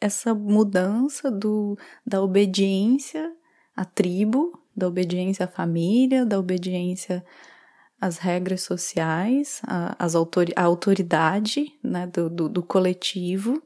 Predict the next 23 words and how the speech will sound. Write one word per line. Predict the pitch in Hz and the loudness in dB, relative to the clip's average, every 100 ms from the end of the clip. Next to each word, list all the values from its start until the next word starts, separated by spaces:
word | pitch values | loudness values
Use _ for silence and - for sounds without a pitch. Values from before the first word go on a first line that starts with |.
| _ _ _ _ _ _ | _ _ _ _ _ _
pra | - 214 202 226 254 | 0 2 2 0 -4
construção | - 240 233 - 220 - 202 202 240 | -2 -2 0 -2 -2 0 2 2 4
e | 226 | 2
a | |
criação | 220 226 220 202 - 190 202 233 247 - - - _ - | 0 -2 -2 -4 -4 -2 -2 -2 -4 -8 -20 -20 _ -6
desses | 208 214 226 240 220 | -2 0 0 -4 -4
relacionamentos | 214 226 226 - 220 220 208 220 - - | -6 -6 -6 -6 -4 -2 -4 -4 -6 -6
que | 226 | -6
são | - 226 | -2 0
mais | 240 240 - | 0 0 -4
pessoais, | - 220 - 202 202 233 | -6 -6 -2 2 2 0
que | - 220 | -4 -6
são | - 220 | -2 2
mais | 233 220 220 220 - | 4 4 2 -2 -2
individuais | 214 208 208 208 196 196 180 180 208 294 - - _ _ _ _ _ _ - | 0 0 -2 -4 -4 -2 -2 -2 -2 -4 -6 -14 _ _ _ _ _ _ -4
e | 220 | -2
que | 196 220 226 226 | -2 -2 -2 0
já | 214 220 | -2 -2
são | - 233 | -2 -4
fruto | - 226 226 240 - 262 | -2 -2 0 -2 -4 0
das | 226 240 233 | 2 2 2
nossas | 233 240 247 233 | 2 0 -2 -4
escolhas. | 254 - - 214 196 190 185 - | -4 -6 -2 -2 0 -2 -6 -12